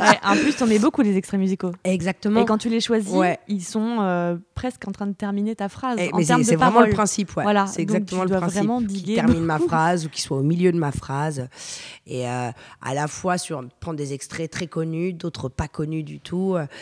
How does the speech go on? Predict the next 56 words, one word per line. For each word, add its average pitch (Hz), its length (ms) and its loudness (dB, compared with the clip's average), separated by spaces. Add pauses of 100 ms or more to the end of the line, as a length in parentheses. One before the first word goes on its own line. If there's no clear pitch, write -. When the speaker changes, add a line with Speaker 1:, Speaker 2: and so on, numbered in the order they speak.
(200)
Speaker 2:
parce 120 180 -10
que 143 100 -10
de 135 100 -10
toute - 120 -18
façon, 185 220 -4
quand 165 120 -6
je 143 80 -6
reçois 143 280 -4
un 139 40 -4
artiste, 160 360 -6
j'écoute - 400 -10
l'entièreté 165 800 -4
de 165 120 -6
son 151 280 -8
répertoire 143 720 -4
de 135 240 -6
A 131 180 -2 (100)
à 139 140 -8
Z. 143 680 -4 (800)
Euh, 123 1040 -6 (380)
encore 156 200 0
une 147 80 4
fois, 131 160 0
c'est 127 160 -4
une 120 60 -4
forme 135 260 -4
de 131 80 -2
respect. 120 380 -4
Je 120 100 -6
trouve - 260 -12
que 127 280 -6 (480)
si - 160 -6
on 175 40 -2
ne 170 60 -2
respecte 202 460 -2
pas 208 180 0
nos 175 180 2
arti-, - 280 -8
si, 170 220 -6
si, 170 200 -8
si - 180 -10
nos 170 200 -2
artistes 196 400 -8
ne 165 160 -2
sont 156 180 -10
pas 165 120 -4
respectés, 160 460 -6
c'est - 120 -8
aussi - 180 -8
parfois - 380 -6
parce 160 180 -6
qu'on 160 120 -14
se - 80 -18
respecte - 460 -10
pas 180 200 -4
nous-mêmes, 160 460 -2